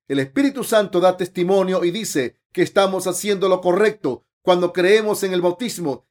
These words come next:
y la sangre de Jesús como palabra de salvación. El Espíritu Santo da testimonio a nuestros corazones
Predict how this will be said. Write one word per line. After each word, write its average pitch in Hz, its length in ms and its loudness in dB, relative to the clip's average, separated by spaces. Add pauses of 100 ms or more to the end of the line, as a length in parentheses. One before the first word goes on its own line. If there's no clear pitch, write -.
y 175 100 -2
la 175 120 4
sangre 226 360 2
de 175 100 0
Jesús 180 520 -8 (220)
como 185 300 0
palabra 180 500 4
de 156 100 -2
salvación. 151 680 -2 (160)
El 127 140 -2
Espíritu 220 420 -4
Santo 180 580 0 (120)
da 208 260 2
testimonio 202 720 0
a 165 80 -2
nuestros 170 320 -2
corazones 170 720 -2